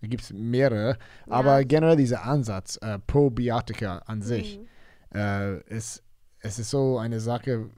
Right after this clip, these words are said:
Speaker 1: man, man bekämpft irgendwie damit, äh, das Kernproblem.
Speaker 2: Ja,
Speaker 1: Und diese,
Speaker 2: genau.
Speaker 1: diese Verständnis ist auch relativ neu. Also, die, die, was heißt neu? Also, für die letzten fünf, sechs Jahren, da gab's ja damals so eine ted Talk oder so, wo die, wo ein Wissenschaftler,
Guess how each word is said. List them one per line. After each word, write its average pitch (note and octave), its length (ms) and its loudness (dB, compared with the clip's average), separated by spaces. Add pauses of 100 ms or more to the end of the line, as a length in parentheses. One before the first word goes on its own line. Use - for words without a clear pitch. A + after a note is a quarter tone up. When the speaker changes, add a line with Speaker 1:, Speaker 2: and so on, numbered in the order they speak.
Speaker 1:
man, A2 440 -6
man G#2+ 280 -6
bekämpft C#3 500 -4 (140)
irgendwie C3+ 260 -2
damit, C3 600 -2 (380)
äh, A2 420 -2 (180)
das A#2 220 -16
Kernproblem. G2 960 -2 (280)
Speaker 2:
Ja, C4+ 260 -6
Speaker 1:
Und A#2 160 -4
diese, A#2+ 200 -4
Speaker 2:
genau. - 220 -8
Speaker 1:
diese A#2 280 -2
Verständnis C#3 560 0
ist A#2 120 -4
auch B2+ 240 0
relativ C3+ 360 0
neu. C#3 300 4
Also, G#2 160 -2
die, A2+ 140 -2
die, A2 420 -6 (240)
was A#2 240 -6
heißt A2+ 200 -4
neu? C3 340 2 (800)
Also, F#2 220 -6
für G2 80 -14
die F#2+ 40 -10
letzten - 240 -10
fünf, A#2 220 -8
sechs G#2 200 -6
Jahren, A2 400 -4
da G2 80 -12
gab's A2 260 -8
ja G#2+ 80 -6
damals G#2 360 -6
so A2 80 -6
eine G2 220 -6
ted B2+ 440 -2
Talk - 440 -8
oder B2+ 240 -6
so, A#2+ 200 -4
wo A2+ 120 -2
die, G2 260 -4
wo G2+ 120 -6
ein G2+ 140 -6
Wissenschaftler, A2 600 -6